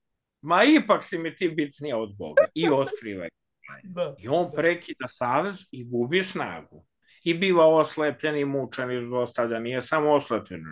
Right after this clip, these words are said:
Speaker 1: namučili.
Speaker 2: Kad je izgubio
Speaker 1: Ali
Speaker 2: snagu,
Speaker 1: kad
Speaker 2: kaže,
Speaker 1: Bog
Speaker 2: ona ga je prva savladala. Kad je izgubio snagu, kaže, prva ga ona savlada.
Speaker 1: Da, ona ga savladala još dok je imao snagu.
Speaker 2: Da. <laughs>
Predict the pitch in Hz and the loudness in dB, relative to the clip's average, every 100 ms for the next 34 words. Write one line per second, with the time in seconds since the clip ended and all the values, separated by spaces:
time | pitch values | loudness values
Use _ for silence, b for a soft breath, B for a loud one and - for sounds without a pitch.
0 | 80 92 113 107 - 69 - _ 190 175 | -8 -4 -4 -6 -10 -14 -16 _ 2 2
1 | 180 170 262 247 - 269 220 190 247 233 | -2 -2 2 4 6 6 6 6 4 4
2 | 214 247 247 247 269 233 220 226 285 196 | 6 6 8 6 4 2 0 -2 -2 0
3 | 170 175 156 143 135 117 107 _ - 151 | 0 -2 0 0 0 -4 -8 _ -2 -2
4 | 160 175 233 208 - 247 220 226 185 - | -2 -4 -2 -2 0 0 0 -2 -2 -2
5 | 311 240 214 214 220 - 165 131 120 120 | 4 6 6 4 4 2 0 0 -2 -4
6 | 131 _ _ _ _ _ _ _ _ _ | -8 _ _ _ _ _ _ _ _ _
7 | - 117 170 156 170 190 196 185 196 190 | -4 4 8 10 8 6 4 4 6 8
8 | 214 220 214 220 214 202 202 - 202 196 | 10 10 10 10 6 4 0 0 0 0
9 | 139 110 - - _ - B 165 156 | -2 -6 -12 -20 _ -20 B 2 2